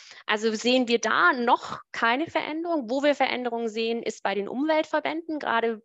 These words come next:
bei C C S als Teil zur Einlagerung, dass hier inzwischen mehr Offenheit besteht und auch die Bundesregierung sich öffnet. Also Herr Habeck, der vorletzte Woche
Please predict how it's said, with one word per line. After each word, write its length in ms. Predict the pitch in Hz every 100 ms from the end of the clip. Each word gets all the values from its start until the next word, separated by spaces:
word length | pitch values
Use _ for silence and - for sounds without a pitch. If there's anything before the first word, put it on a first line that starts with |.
| _
bei 160 | 202
C 220 | 202 - 208
C 120 | -
S 300 | 240 311 -
als 380 | - 226 277 -
Teil 380 | - 240 247
zur 140 | - 226
Einlagerung, 600 | 220 269 302 311 294 262
dass 180 | 220 -
hier 320 | - 254 254
inzwischen 400 | 233 226 220 220
mehr 220 | 214 214
Offenheit 440 | - 294 269 285
besteht 400 | - 277 - 277
und 80 | 240
auch 140 | 226 -
die 100 | 202
Bundesregierung 720 | 190 240 311 - 277 302 302
sich 260 | 294 277
öffnet. 380 | - - 330 330 -
Also 200 | 214 214
Herr 220 | 214 220
Habeck, 320 | 226 247 240
der 240 | 220 214
vorletzte 440 | 214 220 214 - 214
Woche 300 | 220 220